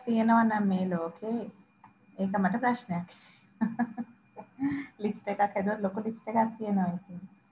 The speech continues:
සියලුම දේ නඩත්තු කරන්න අවශ්‍ය දේ. ඉතින් හාමුදුරුවෝ කියන පුළුවන් නම්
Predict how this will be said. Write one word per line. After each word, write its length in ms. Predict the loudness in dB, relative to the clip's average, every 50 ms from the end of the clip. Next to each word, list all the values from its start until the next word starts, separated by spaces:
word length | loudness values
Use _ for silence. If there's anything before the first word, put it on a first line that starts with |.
| _ _ -20 -20 _
සියලුම 360 | _ -4 -2 0 2 2 2 0
දේ 160 | 0 0 2
නඩත්තු 400 | 4 4 4 4 2 0 -2 -6 -6
කරන්න 300 | -2 0 2 4 4 4
අවශ්‍ය 380 | 4 2 0 -6 -10 -14 -18
දේ. 200 | -18 -18 -20 -20 -20 -20 _ _ _ _ _ _ _ -20 -20 _ _ _ _ _ _
ඉතින් 280 | _ _ _ -4 0 2
හාමුදුරුවෝ 480 | 4 6 6 6 6 6 4 2 0 0
කියන 180 | -2 0 2 2
පුළුවන් 460 | 2 2 0 2 4 6 8 8 6 6
නම් 220 | 2 0 2 2